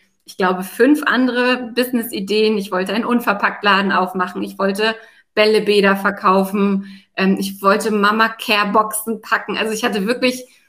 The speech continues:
ein sehr abwechslungsreiches Portfolio von Geschäftsideen, was natürlich auch damit zu tun hatte, in welcher Lebensphase ich mich da gerade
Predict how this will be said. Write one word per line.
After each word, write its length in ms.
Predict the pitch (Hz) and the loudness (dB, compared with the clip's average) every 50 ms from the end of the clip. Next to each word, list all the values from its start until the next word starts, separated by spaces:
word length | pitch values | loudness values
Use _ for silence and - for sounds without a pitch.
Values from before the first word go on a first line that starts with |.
| _ _ _ _ _ _ _ _ _ - | _ _ _ _ _ _ _ _ _ -2
ein 360 | 214 214 214 208 - 202 196 | 0 0 0 0 -2 -2 2
sehr 520 | 190 208 214 226 233 240 240 247 240 240 - - _ _ _ _ _ _ _ _ _ _ _ _ _ - - - - _ _ | 4 4 4 4 2 0 -2 -4 -4 -6 -12 -18 _ _ _ _ _ _ _ _ _ _ _ _ _ -20 -20 -20 -20 _ _
abwechslungsreiches 1120 | - 262 262 - 262 294 294 285 - - 247 262 254 254 - 190 202 226 247 247 247 190 - | 0 0 0 0 0 -2 -2 -2 -2 0 0 0 2 0 0 0 0 0 0 -4 -6 -8 -6
Portfolio 580 | - 214 214 208 - 214 226 254 247 220 214 | -4 -4 -4 -4 -2 0 0 0 2 0 -2
von 240 | 208 - 202 208 208 | -4 -4 -4 -4 -4
Geschäftsideen, 800 | 190 196 - 214 226 247 - - - 226 202 196 214 226 226 226 190 | -4 -4 -4 -4 -4 -6 -6 -8 -6 -6 -4 0 0 0 0 2 0
was 220 | 214 208 - - | 0 -2 0 -4
natürlich 420 | 214 202 208 233 220 220 214 - | -6 -4 -2 -2 -2 -2 -2 -2
auch 120 | - 202 196 | -4 -4 -2
damit 360 | - 202 190 202 220 214 220 | 0 0 0 0 0 -4 -8
zu 120 | - - 196 | -8 -10 -10
tun 260 | 196 - 220 220 220 | -8 -6 -6 -4 -4
hatte, 160 | 202 202 - 196 | -4 -4 -4 -4
in 120 | 196 196 | -2 -2
welcher 240 | 190 202 196 196 185 | -2 -2 -2 -2 0
Lebensphase 680 | 185 202 220 254 262 262 - - - 220 233 240 240 | 0 0 2 0 0 -2 -2 -2 0 0 0 0 -2
ich 140 | 247 247 - | -6 -6 -6
mich 160 | 233 - - | -8 -10 -6
da 100 | - - | -8 -8
gerade 500 | 208 202 - 196 202 220 220 233 226 233 | -8 -4 -2 0 0 0 0 -2 -4 -6